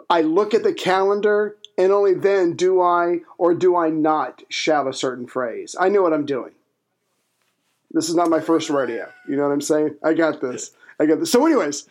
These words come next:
so, so the Arabs in their mass, they charge into West Jerusalem. They attack people. They s-,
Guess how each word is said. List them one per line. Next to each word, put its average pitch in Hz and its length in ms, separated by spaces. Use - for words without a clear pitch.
so, 214 240
so 196 180
the 180 220
Arabs 202 500
in 180 200
their 170 160
mass, 156 600
they 147 240
charge 160 500
into 147 220
West 160 360
Jerusalem. 170 680
They 143 220
attack 175 640
people. 175 380
They 131 160
s-, - 200